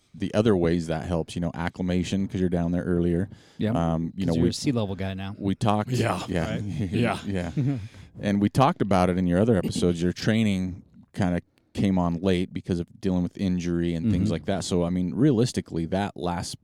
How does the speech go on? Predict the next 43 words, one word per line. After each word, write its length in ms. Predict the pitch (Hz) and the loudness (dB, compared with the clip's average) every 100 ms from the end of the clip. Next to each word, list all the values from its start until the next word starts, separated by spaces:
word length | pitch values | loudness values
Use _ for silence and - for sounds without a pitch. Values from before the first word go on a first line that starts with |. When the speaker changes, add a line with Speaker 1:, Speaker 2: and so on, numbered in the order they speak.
| - | -6
Speaker 1:
was, 220 | 92 87 | -4 -2
like, 160 | 85 82 | -2 -2
a 60 | |
really 480 | 78 90 95 87 80 _ _ - - - - - - _ _ _ - | -2 0 0 -2 -6 _ _ -20 -20 -20 -20 -20 -20 _ _ _ -12
quality 580 | 90 101 113 110 87 | -2 2 2 0 -2
section 380 | 82 - 82 - | -6 -6 -6 -8
of 80 | 82 | -10
training 560 | - 107 101 80 - - | -4 -2 -2 -6 -14 -10
as 140 | 90 87 | -8 -2
Speaker 3:
Yep. 60 | 92 | -2
Speaker 1:
much 180 | 95 | 0
as 80 | 92 | -4
it 60 | 85 | -2
was 220 | 90 85 - | -2 -4 -4
anything 440 | 123 120 90 80 | 0 0 -2 -6
else 380 | 76 80 95 - - _ | -6 -6 -8 -10 -16 _
for 140 | 95 | -2
your 140 | 85 | 0
legs, 400 | 85 90 90 87 | 0 0 0 -4
for 140 | - 90 | -8 -2
your 120 | 85 | 0
lungs, 500 | 87 87 85 87 85 | 0 0 0 -4 -8
for 140 | - | -6
your, 280 | 85 80 80 - _ _ _ | -4 -4 -6 -10 _ _ _
your 100 | - | -8
blood, 460 | 85 85 82 85 87 - _ _ - | 0 2 2 0 -2 -10 _ _ -8
um, 400 | 85 82 80 82 | -6 -6 -6 -2
Speaker 3:
Yep. 120 | 165 120 | 2 2
Speaker 1:
and, 160 | 101 85 | 0 -4
and 180 | 98 95 | -2 -2
then 120 | 90 | -2
the 80 | 82 | -6
course 320 | - 107 - | -2 -2 -2
marking. 380 | 80 73 82 82 | -6 -4 -6 -4
'Cause 160 | 87 | 0
we 140 | 113 151 | 2 2
had, 280 | 110 90 - - - - | 0 -2 -8 -20 -10 -2
I 80 | |
had 120 | 107 98 | 0 2
a, 260 | 87 82 | 0 -2
one 180 | 78 104 | -2 0
of 80 | 95 | 2
our 220 | 87 | 0